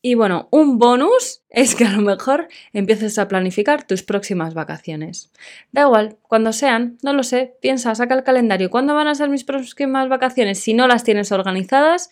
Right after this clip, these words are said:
puede ser un buen momento hacerlo ahora, porque entonces así es como que ya tienes un poquito más la sensación de vacaciones, ¿no? No sé, a mí me encanta planificar las vacaciones de a dónde vamos a ir, dónde vamos a dormir, qué vamos a hacer, pues venga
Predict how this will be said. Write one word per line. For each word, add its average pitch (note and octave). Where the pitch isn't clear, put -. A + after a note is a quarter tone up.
puede G#3
ser G3+
un F#3+
buen F#3
momento F3+
hacerlo E3
ahora, D#3
porque E3+
entonces G#3
así A#3
es A3
como A#3+
que A#3
ya A3+
tienes A3+
un A#3
poquito G#3+
más F#3+
la F#3
sensación F3+
de E3+
vacaciones, E3+
¿no? A#3+
No G#3+
sé, G#3
a F3+
mí G3
me G#3+
encanta E3
planificar D3+
las D3+
vacaciones D3+
de D#3
a G3
dónde G#3+
vamos F#3
a F3+
ir, E3+
dónde F#3+
vamos F#3+
a G#3+
dormir, E3
qué F#3+
vamos G3
a -
hacer, F3
pues F#3
venga D#3+